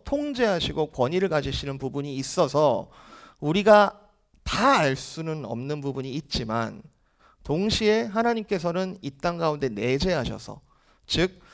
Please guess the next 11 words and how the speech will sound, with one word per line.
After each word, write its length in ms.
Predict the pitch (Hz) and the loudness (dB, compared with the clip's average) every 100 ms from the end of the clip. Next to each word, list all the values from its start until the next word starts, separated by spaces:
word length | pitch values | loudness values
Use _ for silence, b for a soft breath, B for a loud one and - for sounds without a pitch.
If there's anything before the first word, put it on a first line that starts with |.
| B | B
하나님의 480 | B 190 208 202 190 | B 2 2 0 -2
뜻을 380 | 190 180 185 180 | -2 -2 -2 -4
계시로 460 | - 117 123 170 151 | -2 -2 0 -2 -4
우리에게 380 | 127 127 135 135 | -4 -2 -4 -4
보여주셔서 1000 | 123 143 208 175 127 110 110 156 113 - b b b b | -2 0 0 -2 -6 -6 -4 -6 -8 -10 b b b b
하나님의 460 | 196 220 202 202 - | 0 2 2 0 0
언약적으로 1000 | 127 143 233 240 - - 185 151 156 196 | 0 2 2 0 -4 0 0 2 0 0
우리 320 | 151 135 143 | 0 0 0
가운데 360 | 135 131 135 135 | 2 0 0 -2
임재하셔서 920 | - 170 202 190 175 143 117 185 214 | -2 -6 -4 -2 -2 -2 -4 -4 -4
우리가 400 | - 131 135 165 | -6 -4 0 0